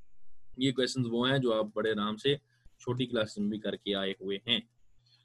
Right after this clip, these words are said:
अब वन ट्वेंटी एट को factorize किया और वन ओवर थ्री उसकी एक्सपोनेंशियल form में ले आए और ये हमारे पास आ गया दो ज़रब दो ज़रब दो ज़रब दो ज़रब दो, यानी दो की तीन, दो की तीन, क्योंकि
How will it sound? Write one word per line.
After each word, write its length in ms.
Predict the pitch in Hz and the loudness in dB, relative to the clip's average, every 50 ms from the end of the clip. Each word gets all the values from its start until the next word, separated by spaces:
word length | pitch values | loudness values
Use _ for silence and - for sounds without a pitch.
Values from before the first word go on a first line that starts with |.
| _ _ - - | _ _ -6 -2
अब 80 | - 135 | 2 6
वन 160 | 147 165 180 | 6 6 8
ट्वेंटी 200 | 175 190 185 190 | 8 8 10 10
एट 100 | 190 185 | 10 10
को 80 | 180 190 | 8 6
factorize 420 | 180 185 175 - - 175 180 175 - | 6 4 4 4 6 6 6 6 6
किया 320 | - 185 180 180 180 185 | 6 6 8 10 10 8
और 240 | - - 151 151 151 | 8 8 8 8 8
वन 220 | 147 151 156 165 170 | 8 6 6 6 6
ओवर 220 | 170 160 170 170 | 4 6 4 4
थ्री 220 | 156 180 160 175 170 | 4 4 4 4 4
उसकी 240 | 160 - - 165 151 | 4 2 2 4 4
एक्सपोनेंशियल 460 | 139 - - 151 151 156 - 185 165 | 4 4 2 0 0 2 0 0 0
form 220 | - 165 160 156 160 | 0 0 0 2 4
में 100 | 165 160 | 4 6
ले 120 | 160 156 | 6 8
आए 200 | 151 151 156 160 - - - | 8 8 8 6 6 4 2
और 220 | 117 120 127 127 127 | 2 4 4 4 6
ये 140 | 123 135 | 6 6
हमारे 240 | 139 135 135 127 120 | 6 6 6 4 4
पास 200 | 117 127 127 123 - | 2 2 0 2 2
आ 100 | 117 113 | 2 2
गया 200 | 110 117 123 127 120 120 | 2 2 2 2 0 0
दो 300 | 117 110 110 117 120 120 117 | 0 -2 0 0 -2 -2 -4
ज़रब 240 | 120 113 113 110 110 | -4 -2 -2 -2 -2
दो 160 | 110 107 107 104 | -2 -2 -2 -2
ज़रब 180 | 107 107 104 101 | -2 -4 -8 -8
दो 220 | - 104 101 104 | -8 -6 -6 -6
ज़रब 180 | 101 107 104 98 | -6 -8 -14 -14
दो 160 | _ - 101 | _ -18 -20
ज़रब 220 | 95 - 101 - - - 127 | -18 -18 -20 -20 -8 -2 0
दो, 120 | 143 180 190 208 _ _ _ _ _ _ _ _ - - - - - - | 2 2 2 0 _ _ _ _ _ _ _ _ -20 -18 -18 -16 -12 -6
यानी 120 | - 123 131 | -2 0 2
दो 200 | 127 139 147 151 | 6 6 6 6
की 120 | 147 151 147 | 6 4 2
तीन, 260 | 131 135 135 139 131 | 4 4 4 4 4
दो 160 | 127 120 117 | 4 2 0
की 120 | 117 - | 0 -2
तीन, 220 | 113 - 123 120 117 | -4 -2 -2 -2 -4
क्योंकि 260 | 117 - 139 139 143 | -4 -2 -2 -2 -2